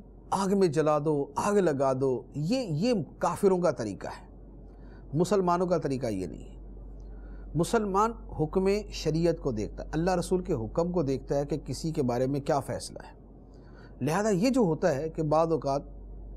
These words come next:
किसी से कोई, कोई भी फेल सरजद हो गया ऐसा जो गज़बनाक करने वाला है, तो लोग पकड़ के उसको आग में ही जला देते हैं। हमारे दीन में इसकी हरगिज़, हरगिज़ इजाज़त नहीं। जैसे एक अरसा पहले की बात है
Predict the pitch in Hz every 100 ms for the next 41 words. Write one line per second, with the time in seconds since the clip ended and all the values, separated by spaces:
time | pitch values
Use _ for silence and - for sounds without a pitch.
0 | - - - - 139 185 156 147 143 -
1 | - 147 143 - - - 190 175 147 175
2 | 170 - 139 151 131 143 156 139 120 -
3 | 127 - - - - 143 123 123 180 156
4 | 147 135 139 127 139 113 120 131 110 -
5 | - - - 147 127 170 160 - 139 165
6 | 156 143 165 - - 127 143 214 277 180
7 | 151 147 135 117 113 107 170 - - -
8 | 139 165 190 139 107 175 165 123 151 -
9 | 165 131 - 196 185 127 123 127 139 -
10 | 135 117 135 143 - 62 - - - 147
11 | 165 185 175 - 175 175 156 165 165 160
12 | 160 135 123 139